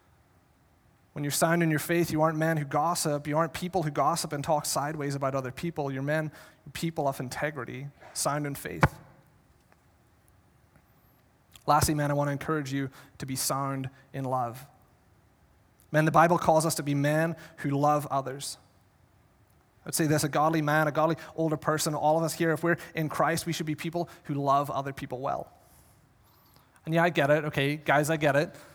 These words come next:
Especially up here in Muskoka, okay, I, I get it. People are like, "Oh, loving, like, love's for sissies, right?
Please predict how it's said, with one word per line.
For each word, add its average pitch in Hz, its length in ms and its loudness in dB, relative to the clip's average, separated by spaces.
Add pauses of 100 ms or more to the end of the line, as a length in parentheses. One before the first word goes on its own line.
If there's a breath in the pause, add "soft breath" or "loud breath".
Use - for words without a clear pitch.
(120 loud breath)
Especially 165 340 2
up - 80 0
here 160 120 4
in 147 80 2
Muskoka, 143 500 -2
okay, 147 160 2
I, 139 360 4
I 156 60 0
get 139 200 2
it. 151 160 -2 (220)
People 139 180 -6
are 135 60 -2
like, 143 60 -4
"Oh, 165 260 4 (640 soft breath)
loving, 165 480 2
like, 135 160 -4 (140)
love's 185 180 4
for 147 100 -6
sissies, 131 460 -6
right? 147 220 -2